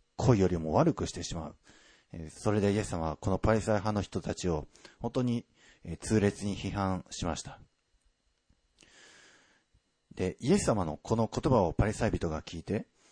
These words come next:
えー、腹を立てた。ね、弟子たちがイエス様にそれを教えました。ね、御言葉を聞いて、パリサイ人が腹を立てたのをご存知ですか？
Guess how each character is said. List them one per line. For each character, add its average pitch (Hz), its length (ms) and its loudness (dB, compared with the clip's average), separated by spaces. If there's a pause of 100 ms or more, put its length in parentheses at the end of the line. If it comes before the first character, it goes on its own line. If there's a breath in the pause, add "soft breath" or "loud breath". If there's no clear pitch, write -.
(380 soft breath)
え 78 420 -14
ー、 - 60 -20
腹 139 220 4
を 214 60 4
立 85 200 -2
て - 120 -10
た。 - 140 -10 (280)
ね、 78 240 -14 (240)
弟 90 140 -2
子 - 40 -6
た 92 120 0
ち 87 120 -6
が 78 220 -6 (200)
イ 95 80 -4
エ 92 40 0
ス - 60 -10
様 82 120 -4
に 76 220 -14
そ - 180 -4
れ 87 60 2
を 87 200 -2 (160)
教 - 240 -4
え 92 40 -2
ま 80 100 -4
し - 40 -12
た。 - 140 -14 (240 soft breath)
ね、 80 200 -14 (500)
御 85 220 -2
言 107 120 4
葉 101 120 8
を 98 80 2
聞 - 160 -4
い 92 40 -4
て、 - 260 -2 (420 soft breath)
パ 98 100 0
リ 110 80 -2
サ 113 160 0
イ 104 60 0
人 85 220 -4
が 78 200 -14 (220)
腹 135 320 2
を 185 100 6
立 87 280 -6
て - 40 -12
た 87 140 -4
の 80 140 -8
を 76 40 -10
ご 80 160 -6
存 180 200 0
知 120 100 -4
で 95 100 -6
す - 80 -12
か？ 117 180 -4